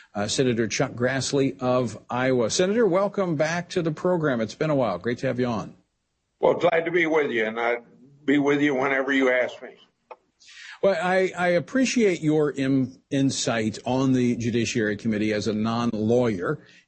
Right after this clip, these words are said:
Speaker 1: And, uh, now as the ranking member, you basically guide the Republicans through. You raised concerns over Judge Robinson. What were those concerns?
Speaker 2: Well, the big picture is, does she have the proper appreciation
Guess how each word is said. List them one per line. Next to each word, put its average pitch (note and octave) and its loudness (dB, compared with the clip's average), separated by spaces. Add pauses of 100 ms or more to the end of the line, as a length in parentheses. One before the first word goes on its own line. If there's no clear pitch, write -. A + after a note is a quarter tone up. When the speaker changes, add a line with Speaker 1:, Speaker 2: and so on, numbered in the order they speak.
(120)
Speaker 1:
And, B2+ 0
uh, C3 0
now D3 0
as C3+ 0
the C3+ 0
ranking D3+ 2
member, C#3+ 2
you B2+ 2
basically A#2+ -2
guide A2+ 0
the B2 -2
Republicans A2+ -4
through. G#2+ 0 (360)
You A3+ 4
raised G3 0
concerns A#2+ -2
over C3 0 (120)
Judge A#2 0
Robinson. G#2 -2
What D#3+ 0
were G3 2
those A#2+ 0
concerns? - -10 (880)
Speaker 2:
Well, C3 4
the C3 -2
big F3 -2
picture C#3+ -2
is, A#2+ 0 (1000)
does C3 2
she C#3+ -2
have D3+ 0
the B2 2
proper D3+ 0
appreciation C3 -2